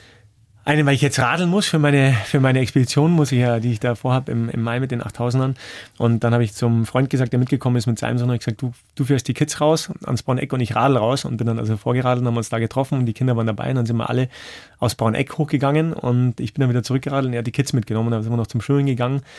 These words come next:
und das kriegen die mit, da ist die, sie gehen Skitour, also die sind ja elf und, und sieben und die Kleine hab ich hinten im Rucksack, die ist praktisch, die fährt aber selber ab und das ist geil, ich liebe diese Tage mit den Kindern, ich hab's gestern auch beim ins Bett gehen gesagt und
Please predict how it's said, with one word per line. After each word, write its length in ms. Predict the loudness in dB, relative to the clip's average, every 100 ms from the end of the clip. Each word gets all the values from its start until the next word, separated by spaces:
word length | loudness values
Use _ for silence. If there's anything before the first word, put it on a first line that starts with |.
| -20 -12 0
und 340 | 4 4 0 0
das 140 | 0
kriegen 200 | 4 6
die 80 | 6
mit, 240 | 4 2 0
da 260 | 0 0
ist 280 | -2 -2 0
die, 440 | 2 4 2 -2 -6
sie 220 | -2 0
gehen 560 | 2 4 4 0 -4 -6
Skitour, 460 | 0 2 4 2 2
also 220 | 0 0
die 80 | 0
sind 120 | 0
ja 60 | -2
elf 320 | -2 -4 -2
und, 320 | -4 -2 -4 -8 -6
und 140 | -4
sieben 240 | 0 0
und 100 | 0
die 60 | -2
Kleine 260 | -4 -2 -2
hab 80 | -2
ich 80 |
hinten 240 | -2 -2 -2
im 60 |
Rucksack, 380 | -4 -4 -4 -6 _ _ _ -4
die 140 | -2 -2
ist 100 | -4
praktisch, 280 | -4 -2 -2
die 100 | 0
fährt 180 | 0 2
aber 140 | 2
selber 260 | 2 2 2
ab 180 | 0 -6 -20 -20 -20 -10
und 340 | 0 2 2 2
das 100 | 0
ist 260 | 0 -2 -2
geil, 240 | 2 2
ich 120 | 0
liebe 380 | 0 4 4 4
diese 200 | 4 2
Tage 300 | 0 -2 0 2
mit 80 |
den 80 | 2
Kindern, 260 | 2 0 2
ich 80 | 0
hab's 140 | 0
gestern 320 | -2 0 0
auch 160 | 0 -2
beim 240 | -2 -2
ins 140 | -2 -2
Bett 180 | -2 0
gehen 120 | 0
gesagt 340 | 0 -2 -2
und 200 | -2 -2